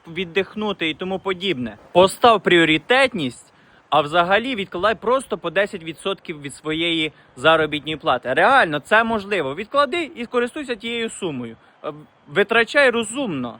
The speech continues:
не трать все зразу. Якщо ти зміниш це життя в цю сторону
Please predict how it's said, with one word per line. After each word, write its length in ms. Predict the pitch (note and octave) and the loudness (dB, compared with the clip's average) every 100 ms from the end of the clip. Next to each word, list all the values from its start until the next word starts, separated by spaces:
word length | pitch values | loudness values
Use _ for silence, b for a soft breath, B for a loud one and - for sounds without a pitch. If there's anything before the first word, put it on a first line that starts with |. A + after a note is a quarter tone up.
| - | -12
не 260 | D3 G#3 B3+ | -2 0 0
трать 360 | C#4 C#4 G#3 | 2 4 2
все 400 | - - B3 C4+ | -2 -4 0 0
зразу. 840 | C#3+ E3+ G3+ B3 G#3 D3+ F3 D3+ - | 0 2 4 4 0 -2 -2 -4 -8
Якщо 440 | D#3+ F#3 - C4+ B3+ | 2 2 2 0 2
ти 140 | A3 | 0
зміниш 400 | F3 A#3 G#3 F3 | 0 0 0 -2
це 180 | - E3+ | 0 0
життя 480 | D#3 C#3 A#3 D4 E4+ _ _ _ _ - | -2 0 2 2 0 _ _ _ _ -20
в 80 | |
цю 240 | - C4+ A3+ | -4 2 2
сторону 600 | - G3+ E3+ C#3 B2+ | 2 4 6 4 -2